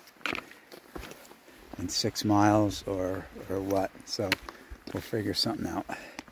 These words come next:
because the stream at the, at the shelter is, uh, unreliable, and I'm sure it's probably dry. Look at this.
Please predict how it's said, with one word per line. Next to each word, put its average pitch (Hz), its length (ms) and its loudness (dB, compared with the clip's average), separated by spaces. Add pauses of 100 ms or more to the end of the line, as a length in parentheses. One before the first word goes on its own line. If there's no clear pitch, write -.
(460)
because 113 320 -2
the 90 80 0
stream 117 420 6
at 101 160 4
the, 95 320 0 (920)
at 110 140 0
the - 80 -4
shelter 113 420 4
is, 90 280 -2
uh, 92 200 0
unreliable, 92 720 2 (1080)
and - 80 -4
I'm 90 80 -4
sure 104 220 2
it's 92 100 -2
probably 101 400 6
dry. 90 460 4 (3500)
Look 135 120 4
at 139 40 10
this. 143 400 10